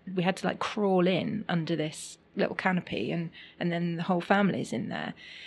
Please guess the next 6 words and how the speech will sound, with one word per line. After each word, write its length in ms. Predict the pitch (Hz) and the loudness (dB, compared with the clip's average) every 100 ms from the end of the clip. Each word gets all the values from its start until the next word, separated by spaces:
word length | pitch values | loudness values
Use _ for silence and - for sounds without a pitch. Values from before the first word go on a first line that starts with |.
| - - | -12 -6
including 800 | 175 226 208 156 101 135 156 - _ _ - | 0 4 4 4 0 -2 -4 -8 _ _ -10
a 60 | - | -4
couple 280 | - 196 - | 0 0 0
of 60 | 156 | -2
silverbacks. 800 | 202 180 156 67 - - - - - - - - _ - | 0 0 0 -2 -2 -6 -12 -14 -20 -20 -20 -20 _ 0
And 440 | 175 170 175 175 | 2 2 -2 -4